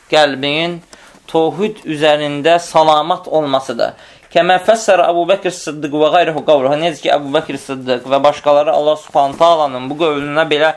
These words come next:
bu sözünü belə təfsir ediblər ki, "İnnellezina qalu rabbunallahu thumma istaqamu."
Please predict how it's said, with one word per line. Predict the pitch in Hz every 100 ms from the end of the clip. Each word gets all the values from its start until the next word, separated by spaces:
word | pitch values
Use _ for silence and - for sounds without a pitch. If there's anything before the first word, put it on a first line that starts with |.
| - - -
bu | 170
sözünü | 185 165 147 147 160 156 - _
belə | 147 165 180
təfsir | 190 165 - 180 165 160
ediblər | 151 156 151 151
ki, | 147 165 156 - -
"İnnellezina | 180 196 185 165 156 156 170 165 156 -
qalu | 175 175 156 147
rabbunallahu | 170 165 156 151 147 165 165 151
thumma | 165 156 151
istaqamu." | - 143 143 143 127 131 151